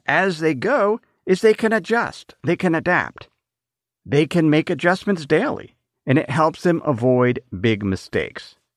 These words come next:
And they're not majorly entrenched in one idea.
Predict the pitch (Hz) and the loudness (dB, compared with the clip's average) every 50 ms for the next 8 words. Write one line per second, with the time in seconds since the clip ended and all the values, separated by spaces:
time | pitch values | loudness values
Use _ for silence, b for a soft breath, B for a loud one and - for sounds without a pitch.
0 | _ _ _ _ _ _ _ _ _ - 214 277 311 - 302 269 214 214 226 247 | _ _ _ _ _ _ _ _ _ -4 0 0 2 4 4 2 2 2 2 0
1 | 233 - - - 139 151 175 185 170 175 165 147 170 - - 147 135 127 - - | -2 -4 -4 -2 2 2 2 2 0 0 -2 -2 -2 -2 -2 -4 -4 -4 -4 -2
2 | - 180 180 165 139 - - - - - 131 135 135 131 127 - - - 110 107 | 0 2 2 2 0 -2 -6 -14 -4 0 2 2 4 4 2 2 0 -6 -6 -2
3 | 117 127 123 127 127 120 - - 120 127 127 120 120 196 240 160 - - | 0 0 0 0 0 -2 -2 -4 -4 -2 -2 -2 -4 -4 -6 -6 -6 -8